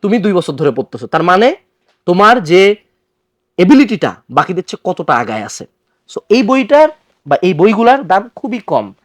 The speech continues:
আমার মতে যে কোয়ালিটি দিচ্ছি, দেখো চকচকা রঙিন কভার বানাইছি, খুব সুন্দর আর কি। যে কোয়ালিটি আমরা দিচ্ছি সে অনুযায়ী আমরা দাম অনেক কম রাখছি।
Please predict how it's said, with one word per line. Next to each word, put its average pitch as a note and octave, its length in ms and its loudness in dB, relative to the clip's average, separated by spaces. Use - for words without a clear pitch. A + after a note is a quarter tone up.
আমার G3 280 2
মতে G#3 340 -2
যে E3 300 -2
কোয়ালিটি E3 420 2
দিচ্ছি, F3 320 -8
দেখো F3 200 -2
চকচকা E3+ 440 -4
রঙিন D#3+ 300 -2
কভার D#3 260 0
বানাইছি, C3+ 420 -4
খুব F3 140 -8
সুন্দর F#3+ 360 -2
আর D3+ 120 2
কি। B3 180 -10
যে D3 180 -2
কোয়ালিটি G3+ 380 2
আমরা G#3 160 0
দিচ্ছি F#3 180 -10
সে G3+ 160 -8
অনুযায়ী F3+ 240 -6
আমরা E3+ 140 -6
দাম F3+ 180 -2
অনেক A#3+ 280 -2
কম D#3 200 -2
রাখছি। A2 340 -8